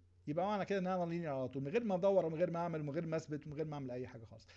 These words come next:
لو عندي مثلًا هنا دي بدل x كان عندي كوزاين x، كوزاين x برضه هي non-linear function،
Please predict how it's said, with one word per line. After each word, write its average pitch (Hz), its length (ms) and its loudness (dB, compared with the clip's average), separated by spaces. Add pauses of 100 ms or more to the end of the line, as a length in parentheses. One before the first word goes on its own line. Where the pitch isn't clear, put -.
(140)
لو 139 100 8
عندي 196 260 2
مثلًا 196 360 0
هنا 196 100 2
دي 185 180 0
بدل 170 380 2
x - 180 -10
كان 147 120 -4
عندي 175 140 -2
كوزاين 180 460 0
x، - 80 -10 (600)
كوزاين 151 340 0
x - 120 -8
برضه 143 260 2
هي 143 140 2
non-linear 151 360 -2
function، - 300 -10